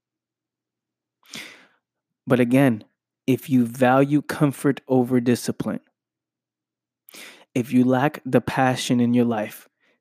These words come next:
passion just means energy. If you lack the energy,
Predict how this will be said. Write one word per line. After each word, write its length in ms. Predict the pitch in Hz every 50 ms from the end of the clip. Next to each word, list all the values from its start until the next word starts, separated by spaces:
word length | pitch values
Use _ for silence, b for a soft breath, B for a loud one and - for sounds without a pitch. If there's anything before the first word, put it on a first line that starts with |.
| _
passion 480 | - - - 147 135 117 - - 135 127
just 220 | 123 123 113 -
means 240 | - 123 120 113 - -
energy. 540 | - 127 123 117 117 107 - 110 98 - _ _ B B B B B B B -
If 60 | 127
you 80 | 123 120
lack 380 | 123 123 123 131 151 - - - -
the 260 | 127 127 117 - -
energy, 580 | 139 139 135 127 117 110 107 95 - 127 -